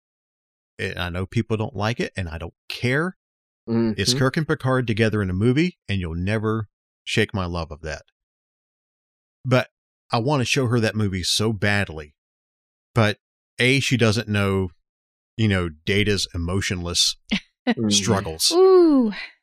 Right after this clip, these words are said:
Speaker 1: And then he gets his
Speaker 3: Yeah.
Speaker 1: emotions chip, and then you see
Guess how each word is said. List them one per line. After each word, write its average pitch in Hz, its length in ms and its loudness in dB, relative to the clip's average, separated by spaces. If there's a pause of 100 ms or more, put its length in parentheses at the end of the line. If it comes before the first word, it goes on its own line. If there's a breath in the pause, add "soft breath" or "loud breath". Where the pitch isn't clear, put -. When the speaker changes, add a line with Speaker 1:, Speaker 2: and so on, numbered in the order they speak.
(120)
Speaker 1:
And - 140 2
then 110 140 4
he 113 80 4
gets 113 200 2
his 101 160 2
Speaker 3:
Yeah. 101 80 0
Speaker 1:
emotions 90 380 -2
chip, 85 360 -6
and 92 200 -4
then 101 340 -2 (840)
you 98 160 -4
see 95 360 -2